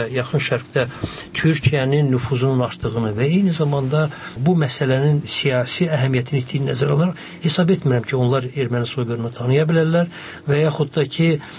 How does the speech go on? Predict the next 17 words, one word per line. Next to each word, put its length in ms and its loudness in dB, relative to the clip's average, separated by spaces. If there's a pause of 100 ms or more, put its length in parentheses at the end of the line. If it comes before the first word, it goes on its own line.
(100)
doqquz 400 0
yeddinci 480 2
düzəlişi 480 0
yenidən 320 0
bərpa 240 -2
edər. 160 -8
Doqquz 400 0
yeddinci 320 2
düzəliş 240 0
doxsan 320 -2
ikinci 400 0
ilə 160 0
xas 240 -4
olan 240 -4
bir 80 -8
cəhət 320 -2
idi. 160 2